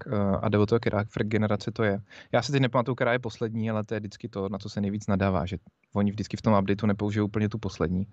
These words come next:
A zas to bývá stabilnější, no, tak budem doufat, že to bude stabilní.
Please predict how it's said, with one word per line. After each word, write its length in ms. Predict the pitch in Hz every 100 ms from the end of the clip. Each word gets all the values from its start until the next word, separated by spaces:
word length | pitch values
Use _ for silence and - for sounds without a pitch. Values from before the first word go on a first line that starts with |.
| - - - - -
A 120 | 107
zas 120 | 127 135
to 100 | 156
bývá 280 | 151 160
stabilnější, 640 | 135 113 123 123 117 - 101
no, 180 | 92 101
tak 120 | - - - _ _ _ _ _ _ _ - _ -
budem 160 | 110 104
doufat, 240 | 98 107
že 60 | 104
to 80 |
bude 120 | 104 92
stabilní. 380 | - 87 92